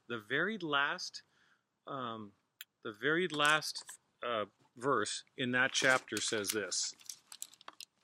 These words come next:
He says in verse twenty-seven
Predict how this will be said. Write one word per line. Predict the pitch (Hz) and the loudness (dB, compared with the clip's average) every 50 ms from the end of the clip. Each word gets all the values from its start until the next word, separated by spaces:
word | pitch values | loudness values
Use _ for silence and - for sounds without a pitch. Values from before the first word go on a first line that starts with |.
| - - - _ _ _ _ _ _ _ - - - _ _ _ _ _ _ _ _ _ _ _ - - - _ _ _ _ _ _ _ _ - _ _ _ | -14 -14 -14 _ _ _ _ _ _ _ -20 -20 -20 _ _ _ _ _ _ _ _ _ _ _ -20 -20 -20 _ _ _ _ _ _ _ _ -20 _ _ _
He | - 139 | -12 -10
says | 123 - 175 160 139 147 | -6 -4 -4 -4 -4 -4
in | 139 123 | -6 -6
verse | 107 131 131 131 - | -4 -2 -2 -2 -4
twenty-seven | - - 147 143 135 135 120 - - 143 135 123 120 117 107 | -8 -8 -8 -6 -4 -4 -6 -4 -4 -4 -4 -4 -4 -8 -8